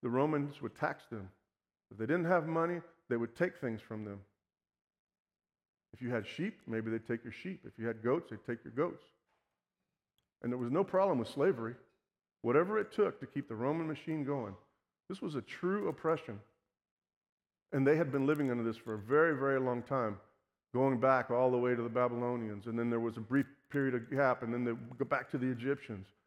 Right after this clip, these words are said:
And this oppression was going on. They had leadership that they didn't want.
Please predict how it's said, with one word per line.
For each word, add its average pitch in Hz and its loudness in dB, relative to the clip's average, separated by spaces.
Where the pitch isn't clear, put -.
And 120 0
this 127 -2
oppression 139 -4
was 113 -6
going 120 -2
on. 107 -2
They 113 -2
had 127 0
leadership 160 -2
that 120 -6
they 113 0
didn't 139 0
want. 135 -4